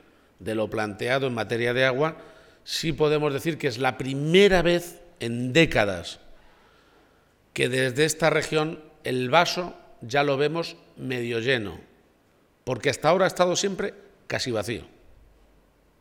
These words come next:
Empieza a funcionar la política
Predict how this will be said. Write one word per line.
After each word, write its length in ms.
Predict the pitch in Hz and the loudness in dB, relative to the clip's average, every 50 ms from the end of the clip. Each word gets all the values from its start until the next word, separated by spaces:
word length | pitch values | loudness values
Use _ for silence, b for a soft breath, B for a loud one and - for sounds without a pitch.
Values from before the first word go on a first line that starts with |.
| _ _ _ _ _ _ _ _ _ _ _ _ _ _ _ _ _ _ _ _ _ _ _ _ _ _ _ - | _ _ _ _ _ _ _ _ _ _ _ _ _ _ _ _ _ _ _ _ _ _ _ _ _ _ _ 0
Empieza 920 | 147 147 147 143 143 139 117 - - - 170 202 214 208 208 208 202 196 | 2 2 2 2 0 -4 -6 -8 -6 0 4 4 4 4 4 4 6 6
a 40 | 175 | 4
funcionar 640 | - - 147 147 139 - - 143 139 165 185 185 160 | 4 0 -4 -6 -4 -2 -2 -2 -2 -2 -2 -2 2
la 180 | 160 151 - - | 2 2 2 2
política 720 | 127 131 147 185 156 - 196 - - - 196 190 196 | 0 -2 -2 -2 -4 -4 -6 -6 -2 0 0 0 0